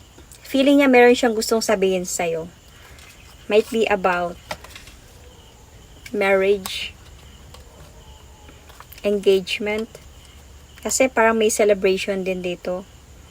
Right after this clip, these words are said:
Clarity, commitment, and hindi niya to sinabi sa'yo. Nag-lie siya sa'yo.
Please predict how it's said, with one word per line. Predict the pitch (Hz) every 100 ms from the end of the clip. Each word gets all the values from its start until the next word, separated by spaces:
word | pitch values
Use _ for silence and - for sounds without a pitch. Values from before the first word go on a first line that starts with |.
| - - - - -
Clarity, | 233 233 247 240 - 202 196 196 - - - - - - - - - - - - - - - -
commitment, | 208 202 202 - 180 175 - - - -
and | 220
hindi | 226 214 208
niya | 208
to | 208
sinabi | 220 202 185 180
sa'yo. | - 180 180 175 - - - - - - 214
Nag-lie | 202 202 202 196 196
siya | 214 190
sa'yo. | - 170 - 180